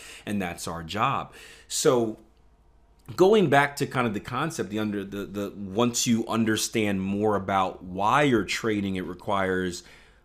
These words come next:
less historical testing. I actually believe in that. And we've had conversations with traders on our platform a, a handful of times, um, u-, usually the more experienced ones, once they get to this level.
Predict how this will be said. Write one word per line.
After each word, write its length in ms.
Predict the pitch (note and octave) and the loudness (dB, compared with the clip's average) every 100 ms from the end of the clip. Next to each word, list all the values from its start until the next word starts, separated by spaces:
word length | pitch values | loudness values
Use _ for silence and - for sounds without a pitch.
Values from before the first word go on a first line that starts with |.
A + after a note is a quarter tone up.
| - | -8
less 480 | G#2+ A2+ A2 - - | 2 4 4 2 -2
historical 500 | - G#2+ F#2+ F2+ F2 | -4 -4 -4 -6 -8
testing. 560 | - F#3 - F2 E2 - - - - _ | -2 -2 -2 -10 -12 -14 -20 -20 -20 _
I 140 | - E3+ | 0 2
actually 520 | A#3+ A#3+ - C#3 B2+ | 2 0 2 4 4
believe 500 | G#2+ G#2+ A#2 E3+ D#3+ | 2 2 2 0 -6
in 100 | F2 | -8
that. 180 | D#2 - _ _ _ - | -12 -20 _ _ _ -6
And 380 | A2 A2+ A2 B2 | 0 0 2 2
we've 140 | E3 | 2
had 200 | F3 E3+ | 2 2
conversations 760 | D3+ D3 C3 B2 B2+ B2 B2 G#2+ | 2 2 2 2 2 2 0 0
with 120 | G2+ | -2
traders 360 | - A#2 A2 | -2 0 0
on 80 | G2+ | -2
our 60 | F#2 | -6
platform 640 | - A#2 A2+ - G2+ F#2+ | -2 -2 -2 -6 -6 -6
a, 40 | G2 | -6
a 160 | - G#2+ | -8 -6
handful 480 | F3+ C4+ C#4 E3 | -4 -4 -2 0
of 80 | A#2 | 0
times, 560 | - B2+ B2+ G2+ F#2 F#2 | 0 0 0 -2 -4 -6
um, 400 | F#2+ F#2 F#2+ A2+ | -6 -4 -4 -4
u-, 100 | E3+ | -6
usually 340 | D#3 G3+ G#3+ G3+ | 0 2 4 6
the 80 | |
more 160 | D3+ C#3+ | 8 6
experienced 540 | - - B2+ A#2 A2 | 4 2 4 6 4
ones, 300 | A2+ A2 A2+ | 2 2 2
once 200 | G2+ A2+ | 2 0
they 100 | A#2+ | 2
get 180 | G#2+ A#2 | 0 0
to 80 | A#2+ | 0
this 240 | G2+ F#2+ | -4 -4
level. 440 | A2+ D#3+ B2+ F#2+ | -2 0 0 -4